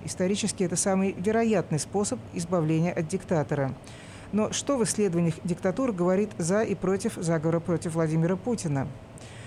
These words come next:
Очень большим аргументом против попытки переворота является то, что его вероятность уменьшается с годами. А Путин находится у власти двадцать два года. Вероятность переворота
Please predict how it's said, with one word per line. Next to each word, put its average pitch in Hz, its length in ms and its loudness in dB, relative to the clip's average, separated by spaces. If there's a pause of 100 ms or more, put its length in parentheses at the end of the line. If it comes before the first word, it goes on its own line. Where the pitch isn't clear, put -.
(240)
Очень 226 260 2
большим 214 380 2
аргументом 190 560 2
против 190 360 0
попытки 160 460 -2
переворота 156 560 2
является 165 460 2
то, 220 160 2
что - 160 -2
его 175 220 4
вероятность 190 720 2
уменьшается 180 760 2
с 151 60 -4
годами. 156 540 2 (380)
А 202 100 0
Путин 285 360 2
находится 202 480 2
у 175 60 2
власти 190 300 2
двадцать 170 360 0
два 170 160 2
года. 151 400 2 (440)
Вероятность 190 540 2
переворота 185 600 2